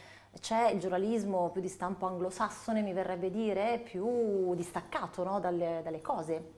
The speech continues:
Eh, mm, tutte le cose che un giornalista si trova ad analizzare, pensiamo se addirittura, eh, ci riferiamo a salute o a risparmio, quindi a soldi. Quindi stampo anglosassone o un giornalismo che ormai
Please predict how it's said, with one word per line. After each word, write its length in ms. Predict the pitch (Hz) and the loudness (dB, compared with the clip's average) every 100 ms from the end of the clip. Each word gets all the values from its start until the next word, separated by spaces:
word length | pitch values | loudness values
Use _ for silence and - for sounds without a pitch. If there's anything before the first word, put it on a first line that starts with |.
| - | -6
Eh, 380 | 165 170 165 - - - - - - 214 | -2 -2 -2 -6 -20 -20 -20 -20 -10 -6
mm, 200 | 180 170 - - - - | -6 -6 -10 -16 -16 -6
tutte 300 | - - 175 | -4 4 4
le 100 | 170 | 4
cose 260 | 160 160 | 2 0
che 320 | 170 175 - - | 0 0 -2 -4
un 80 | 190 | -4
giornalista 320 | 190 180 175 | -2 -2 -2
si 80 | 156 | -6
trova 200 | 170 170 | -2 -2
ad 60 | |
analizzare, 680 | 170 165 170 160 175 151 156 - - - - | -2 -4 -6 -2 0 0 -4 -6 -14 -18 -2
pensiamo 640 | 269 262 - 196 220 208 | 0 2 6 6 8 4
se 320 | - 175 - - - | 2 -2 -4 -20 -14
addirittura, 1040 | - 175 175 180 196 190 - 165 160 170 165 | -8 -6 -6 -2 0 0 0 -4 -2 -4 -4
eh, 60 | |
ci 100 | - | -6
riferiamo 320 | 185 185 180 | -4 0 0
a 40 | 170 | 0
salute 460 | - 175 180 190 | 0 0 0 2
o 60 | 185 | 2
a 40 | |
risparmio, 600 | 175 170 - 208 165 165 | 2 0 2 2 2 0
quindi 380 | 170 185 170 165 - - - | -4 -4 -4 -4 -8 -18 -8
a 80 | 175 | -6
soldi. 560 | - 185 165 165 170 - - - - | 0 4 4 2 -4 -6 -18 -20 -12
Quindi 300 | - 254 214 - | -2 0 0 -2
stampo 300 | - 370 359 | 2 2 4
anglosassone 640 | - 392 381 349 403 359 - | 2 2 0 -2 0 0 4
o 280 | 392 320 - | 6 6 6
un 160 | 240 240 | 2 4
giornalismo 580 | 269 320 330 285 302 262 | 4 4 2 2 0 0
che 160 | 247 | 4
ormai 760 | 262 285 233 180 160 175 262 | 2 4 2 2 2 0 -2